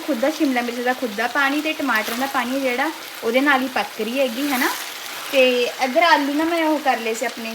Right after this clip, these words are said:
ਹੈ ਨਾ, ਇੱਕ ਵਾਰ ਕੜਾਹੀ 'ਚ, ਹੈ ਨਾ, ਜਿਹੜੇ ਤੇਲ ਪਏ ਸੀ ਪਹਿਲਾਂ ਉਹ 'ਚ ਸ਼ੈਲੋ ਫਰਾਈ ਕਰ ਲਏ ਸੀ ਤੇ ਅੱਧ ਕੱਚੇ ਜਿਹੇ ਨੇ, ਹੈ ਨਾ, ਮਤਲਬ ਪੱਕੇ ਹੋਏ ਹੈਗੇ, ਮਤਲਬ ਜਮੀ ਥੋੜ੍ਹੇ ਰਹਿੰਦੇ ਹੈਗੇ। ਤਾਂ ਬਸ ਇਹਨੂੰ ਆਪਾਂ ਲਾਸਟ 'ਤੇ ਪਾਵਾਂਗੇ। ਉਹ ਮੈਂ ਕਲਿੱਪ ਪਤਾ ਨਹੀਂ ਕਿਵੇਂ ਨਾ ਡਿਲੀਟ ਹੋ ਗਈ, ਕਲਿੱਪ ਪਤਾ ਨਹੀਂ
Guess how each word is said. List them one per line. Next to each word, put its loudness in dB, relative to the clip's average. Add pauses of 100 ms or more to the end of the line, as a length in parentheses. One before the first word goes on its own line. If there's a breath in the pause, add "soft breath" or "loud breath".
ਹੈ -4
ਨਾ, -2
ਇੱਕ -4
ਵਾਰ 4
ਕੜਾਹੀ 0
'ਚ, -6
ਹੈ 0
ਨਾ, 2
ਜਿਹੜੇ 0
ਤੇਲ 4
ਪਏ 2
ਸੀ -4
ਪਹਿਲਾਂ 0
ਉਹ -4
'ਚ -8
ਸ਼ੈਲੋ 0
ਫਰਾਈ 0
ਕਰ -2
ਲਏ -2
ਸੀ -6 (360 loud breath)
ਤੇ 6 (100)
ਅੱਧ 0
ਕੱਚੇ -2
ਜਿਹੇ 0
ਨੇ, -2
ਹੈ 2
ਨਾ, 0
ਮਤਲਬ -2
ਪੱਕੇ 0
ਹੋਏ 2
ਹੈਗੇ, -4 (1000)
ਮਤਲਬ -2 (220)
ਜਮੀ 0
ਥੋੜ੍ਹੇ 2
ਰਹਿੰਦੇ 0
ਹੈਗੇ। 4
ਤਾਂ 2
ਬਸ -2
ਇਹਨੂੰ 0
ਆਪਾਂ -2
ਲਾਸਟ 2
'ਤੇ 0
ਪਾਵਾਂਗੇ। -2 (200)
ਉਹ 2
ਮੈਂ 2
ਕਲਿੱਪ -2
ਪਤਾ -2
ਨਹੀਂ -2
ਕਿਵੇਂ -4
ਨਾ 0
ਡਿਲੀਟ -2
ਹੋ -2
ਗਈ, -8
ਕਲਿੱਪ -6
ਪਤਾ -2
ਨਹੀਂ -2